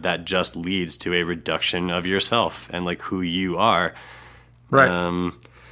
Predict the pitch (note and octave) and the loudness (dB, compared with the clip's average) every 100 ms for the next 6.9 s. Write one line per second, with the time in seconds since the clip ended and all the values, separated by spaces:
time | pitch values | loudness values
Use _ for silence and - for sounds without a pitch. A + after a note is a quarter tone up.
0 | - - - G2+ F#2 G#2 G2 G2+ F#2+ F2+ | -20 -20 -16 -8 2 4 6 6 4 2
1 | G#2 D2 E2+ G#2+ F#2+ - G#2 G2+ F#2+ F#2 | -8 -14 -10 -2 -2 0 0 0 0 -2
2 | - G2+ F#2+ G2+ G2 - F2+ F#2 E2+ - | 0 4 6 6 4 2 -2 0 0 0
3 | F#2+ F2+ E2+ E2+ E2 E2 - - B2 B2+ | 0 0 -2 -4 -2 0 2 2 2 2
4 | A#2+ - - - - C#3 C#3 C#3 E3 C#3 | 0 -6 -14 -6 4 6 8 6 6 6
5 | B2 B2 D3 C#3+ D3+ - - - - - | 4 4 4 2 2 -2 -4 -12 -20 -20
6 | - - - - F#2 F2+ F2 F2 F2 | -20 -20 -20 -6 -2 0 0 0 -2